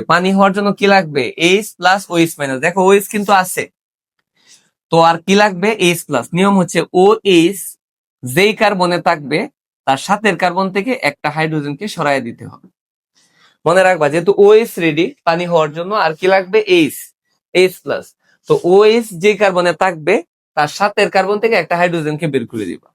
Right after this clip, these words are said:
তো একটা হাইড্রোজেন বের করে দিলে এইচটা কি প্লাস আর ওএইচটা কি মাইনাস, তো একসাথে এখানে কি তৈরি করবে?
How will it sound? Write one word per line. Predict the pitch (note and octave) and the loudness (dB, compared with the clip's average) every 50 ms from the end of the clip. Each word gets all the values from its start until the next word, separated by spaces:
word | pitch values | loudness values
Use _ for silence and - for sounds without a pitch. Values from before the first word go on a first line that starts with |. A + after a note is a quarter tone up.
| _ _ _ _ _ | _ _ _ _ _
তো | - D3+ | -2 -2
একটা | D3+ F3+ | 0 0
হাইড্রোজেন | F3+ F#3 F#3+ F#3+ F3+ F3 E3+ | 0 0 0 0 -2 -2 -2
বের | E3 E3+ E3 | -2 -2 -2
করে | D#3 F3+ F3+ | -2 -2 -2
দিলে | E3 F3+ F#3 G3 F#3+ | -2 -2 -2 -4 -2
এইচটা | - E3+ E3+ E3 - - F#3+ F#3 | 0 0 -2 -2 -2 -4 -4 -4
কি | - - B2+ - _ _ _ _ _ _ _ _ _ _ - | -4 -8 -14 -16 _ _ _ _ _ _ _ _ _ _ 0
প্লাস | C3 D3+ F3+ A3 - | 0 0 0 -2 -2
আর | - - D3+ | -2 0 0
ওএইচটা | D#3+ E3+ E3+ - - - D3+ | 2 0 0 -2 -4 -6 -6
কি | A#2+ B2 | -6 -4
মাইনাস, | B2 B2 C3+ C#3+ E3 G3 G#3 - | -2 -2 -2 -2 -4 -6 -8 -6
তো | - D3 | -4 -4
একসাথে | D3 D3+ - - E3+ D3+ E3 | -4 -2 -4 -6 -6 -6 -4
এখানে | E3 D#3+ E3+ E3 E3+ | -4 -2 -2 -2 -2
কি | E3 - F#3 E3+ | -2 -4 -4 0
তৈরি | F#3 F#3+ F#3+ F#3 E3 | 2 2 2 0 -2
করবে? | D3+ B2 G#2 - | -6 -8 -8 -12